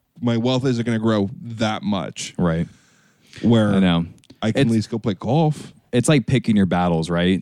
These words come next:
Speaker 2: It's picking the battles on certain meals when you're going out, or maybe just the likelihood of you just eating out a little bit more consistently and then just, like, kinda reducing that,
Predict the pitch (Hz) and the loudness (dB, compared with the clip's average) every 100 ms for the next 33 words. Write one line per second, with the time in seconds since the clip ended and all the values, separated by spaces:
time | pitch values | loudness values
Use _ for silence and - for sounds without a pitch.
0 | - - 101 - 123 107 113 104 92 95 | -6 -6 -4 -2 -2 2 4 4 4 2
1 | 98 95 90 92 90 85 - 107 90 98 | 4 4 2 2 0 -2 0 0 2 0
2 | 92 95 98 101 101 95 95 92 87 92 | -2 0 2 4 2 2 2 2 2 2
3 | 90 87 87 90 - - - - - - | 0 0 -2 -2 -4 -14 -20 -20 -14 0
4 | 92 92 90 90 90 90 87 - _ _ | 4 4 4 2 2 0 -2 -10 _ _
5 | - 101 95 101 98 95 - - 95 92 | 0 2 4 2 2 2 0 0 2 2
6 | 92 98 90 92 87 92 95 87 87 - | 2 0 2 2 2 4 4 2 -2 0
7 | 95 92 87 87 92 90 90 82 87 90 | 2 2 2 2 2 2 0 0 -2 0
8 | 90 90 - - - 92 - 98 95 98 | 0 0 -2 -4 -2 -2 0 -2 0 2
9 | 95 107 98 95 90 - 95 - 98 90 | 0 0 0 0 0 0 -2 -2 -2 0
10 | 85 78 90 90 95 92 95 | 0 2 0 0 0 0 0